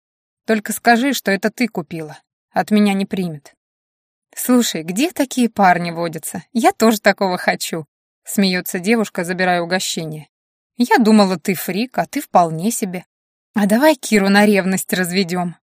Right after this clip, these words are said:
Я думал об этом, но не считаю задумку хорошей идеей. Мотылек из тех людей, кто отходит в сторону во благо других. Увидит, что я типа понравился ее сестре,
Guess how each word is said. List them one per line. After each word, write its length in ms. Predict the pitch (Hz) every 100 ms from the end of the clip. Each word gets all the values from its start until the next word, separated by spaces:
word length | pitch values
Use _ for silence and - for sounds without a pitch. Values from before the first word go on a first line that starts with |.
| _ _ _ _ -
Я 240 | 202 233
думал 360 | 233 349 214 175
об 140 | 165
этом, 360 | 165 - 160 226
но 120 | 226
не 140 | 247 247
считаю 420 | 262 240 311 190
задумку 440 | 185 170 180 180
хорошей 540 | - 185 180 - 180 170
идеей. 380 | 165 156 147 _ _
Мотылек 500 | 196 202 240 240 240
из 120 | 233 -
тех 220 | 220 -
людей, 400 | 214 196 254 226 _ _ _ _
кто 200 | - 208
отходит 480 | 202 - 233 208 -
в 40 |
сторону 400 | - 262 226 180
во 120 | 185
благо 300 | 175 190 175
других. 500 | 170 190 185 170 - _ -
Увидит, 340 | 214 262 226 190
что 200 | - 220
я 200 | 214 202
типа 280 | 233 208
понравился 680 | 196 190 202 220 196 185 196
ее 280 | 185 185 208
сестре, 480 | - 196 - 240